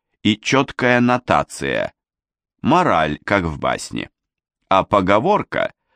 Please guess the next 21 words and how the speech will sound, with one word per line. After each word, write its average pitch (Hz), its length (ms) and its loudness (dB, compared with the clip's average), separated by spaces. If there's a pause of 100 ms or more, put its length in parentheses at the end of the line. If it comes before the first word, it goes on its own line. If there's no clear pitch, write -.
(240)
это, 208 280 0
как 185 180 0
правило, 180 560 0 (420)
просто 214 400 -2
удачный 123 640 2
оборот 87 440 2
речи 76 580 -2 (360)
или 110 260 4
неожиданное, 95 1120 2 (260)
даже 87 280 2
для 78 300 2
автора, 107 460 -2 (480)
но 131 180 2
вполне 131 420 0
убедительное 165 1080 -2 (320)
сравнение. 67 840 -2 (1000)
«Ум 165 280 4
хорошо, 135 800 0 (640)
а 92 140 2
два 104 280 2
лучше». 90 600 -4